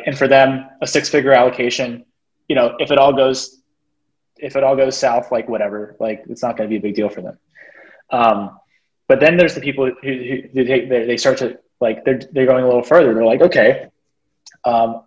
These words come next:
I've built a success-, successful business. Uh, I've built successfully wealth for me and my family.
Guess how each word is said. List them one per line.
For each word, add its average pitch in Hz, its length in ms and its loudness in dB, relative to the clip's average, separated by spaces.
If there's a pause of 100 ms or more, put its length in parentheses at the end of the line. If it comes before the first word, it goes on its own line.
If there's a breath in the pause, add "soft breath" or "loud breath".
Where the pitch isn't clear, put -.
(140)
I've 147 240 4
built 160 160 2
a - 40 -12
success-, 139 380 -6
successful 135 460 -4
business. 117 580 -8 (400 loud breath)
Uh, 113 360 2 (100)
I've 135 200 2
built 139 200 2
successfully 131 680 -4
wealth 120 400 0
for 127 100 -6
me 123 160 -8
and 123 80 -6
my 120 120 -2
family. 113 680 -6